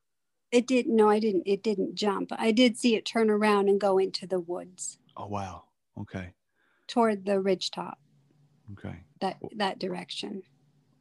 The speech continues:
Speaker 2: did it move fast, or was it kinda like just?
Speaker 1: Nope. No, it didn't move fast. It just kinda turned around and, and it, it was gone into the
Speaker 2: Wow.
Speaker 1: wood.
Speaker 2: I'm so jealous. <laughs>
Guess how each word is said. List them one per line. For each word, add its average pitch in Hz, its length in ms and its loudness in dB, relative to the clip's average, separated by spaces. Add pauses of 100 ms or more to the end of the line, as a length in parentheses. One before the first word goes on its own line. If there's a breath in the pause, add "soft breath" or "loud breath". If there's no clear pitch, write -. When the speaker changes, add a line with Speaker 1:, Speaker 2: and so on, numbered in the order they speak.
(140)
Speaker 2:
did 92 120 0
it 78 40 0
move 90 240 0
fast, 98 580 -2
or 85 100 -2
was 82 140 0
it 80 60 -4
kinda 80 240 -6
like 80 280 -6
just? - 300 -10 (260)
Speaker 1:
Nope. 285 220 -2 (2250 soft breath)
No, 247 260 8
it 202 140 -4
didn't 214 280 -4
move 214 220 -2
fast. 190 460 -6
It 208 80 -2
just 226 260 -6
kinda 220 360 2 (100)
turned 226 340 0
around 226 680 4
and, 196 400 0 (1300)
and 202 240 4
it, - 180 -4 (280)
it 202 200 -4
was 202 280 -10 (460)
gone 95 440 -2 (180)
into - 240 -2
the 196 100 -2
Speaker 2:
Wow. - 20 -4
Speaker 1:
wood. 190 260 -4 (760)
Speaker 2:
I'm 139 100 -2
so 165 200 4
jealous. 101 520 -2
<laughs> - 280 2